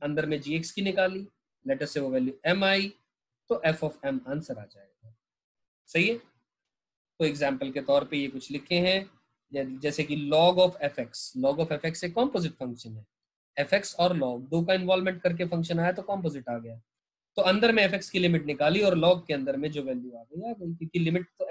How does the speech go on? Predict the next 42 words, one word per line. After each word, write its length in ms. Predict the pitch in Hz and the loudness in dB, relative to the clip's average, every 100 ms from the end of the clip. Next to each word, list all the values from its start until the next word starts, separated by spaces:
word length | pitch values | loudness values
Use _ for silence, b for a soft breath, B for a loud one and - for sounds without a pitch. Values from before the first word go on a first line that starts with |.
| 160 | -2
x, 60 | - - | -4 -2
ए-, 140 | 151 147 147 | 0 0 -4
f(x) 200 | 165 - | -6 -6
की 80 | 180 | -4
तो 60 | |
exist 260 | 180 190 - | -2 -4 2
कर 100 | 240 | 6
रही 200 | 233 214 | 6 4
है, 80 | 185 | -4
तो 640 | - _ _ _ _ 143 | -12 _ _ _ _ 0
log 260 | 147 160 170 | 2 4 2
of 80 | 165 147 | 0 -4
L 100 | 135 | -2
will 140 | 127 123 | -8 -10
be 80 | 131 | -8
the 100 | 127 120 | -6 -8
answer 280 | 127 233 - _ _ _ _ _ 165 | 0 0 0 _ _ _ _ _ 0
and 160 | 185 196 | 2 6
same 200 | 240 226 | 6 6
is 100 | 175 170 | 2 0
in 120 | 170 156 | 0 2
here 180 | 160 160 | 2 2
in 60 | 151 | -4
the 60 | 143 | -6
B 180 | 139 175 165 | -2 0 2
part 200 | 151 147 | 2 -2
and 140 | 147 | -6
C 160 | 143 139 | -8 2
part। 200 | 233 339 - _ _ | 4 2 -8 _ _
B 140 | 160 165 | -2 4
part 200 | 156 156 | 4 4
में 80 | 170 | -2
E 120 | 170 175 | 0 2
पर 180 | 175 170 | 4 4
f(x) 260 | 170 185 190 | 2 -2 -6
लिखा 180 | 175 208 | 0 0
है, 80 | 277 _ _ _ _ _ _ _ _ _ _ _ _ _ _ | 0 _ _ _ _ _ _ _ _ _ _ _ _ _ _
तो 60 | 165 | 0
E 160 | 170 | 2
तो 80 | 190 | 4
constant 460 | 190 196 196 247 | 4 2 4 2
है, 80 | 240 | 2